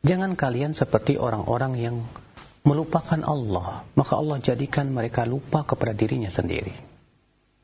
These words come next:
Lihat, Allah mengatakan, ya, orang yang lupa kepada Allah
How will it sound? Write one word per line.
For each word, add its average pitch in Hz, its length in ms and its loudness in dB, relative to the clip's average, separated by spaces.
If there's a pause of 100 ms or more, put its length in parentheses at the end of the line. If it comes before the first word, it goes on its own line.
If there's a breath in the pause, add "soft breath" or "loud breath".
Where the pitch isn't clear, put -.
(1120)
Lihat, 120 320 2
Allah 120 160 2
mengatakan, 123 720 0 (480 loud breath)
ya, 113 400 4
orang 160 240 4
yang 139 320 -2 (480)
lupa 202 320 6
kepada - 400 2
Allah 160 320 -4